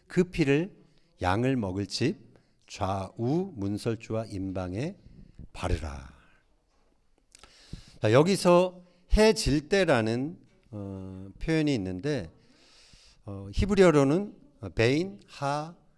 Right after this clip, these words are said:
아르바임입니다. 에레브가 저녁인데 이게 아르바임, 두 개의 저녁 사이라는 뜻입니다.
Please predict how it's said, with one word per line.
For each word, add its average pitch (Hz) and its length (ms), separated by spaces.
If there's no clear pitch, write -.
아르바임입니다. 95 1200
에레브가 143 540
저녁인데 120 720
이게 113 460
아르바임, 110 580
두 175 260
개의 170 340
저녁 107 460
사이라는 127 680
뜻입니다. 85 580